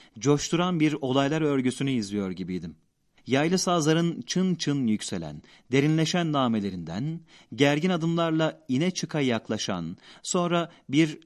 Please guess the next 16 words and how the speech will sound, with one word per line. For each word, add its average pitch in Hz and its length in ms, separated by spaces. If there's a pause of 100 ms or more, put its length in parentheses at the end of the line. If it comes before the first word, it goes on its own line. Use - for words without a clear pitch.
(100)
spiral 151 500
gibi 113 400
döne 147 320
kıvrıla 104 500
uzayıp 123 480
giden 104 380 (260)
yepyeni 156 540
bir 135 180
ritim 110 400
doğuyor, 90 520 (340)
sonra 190 380
birden 165 400 (220)
aşağılara, 143 680 (260)
tiz 196 180
seslere 156 460
inerek 139 500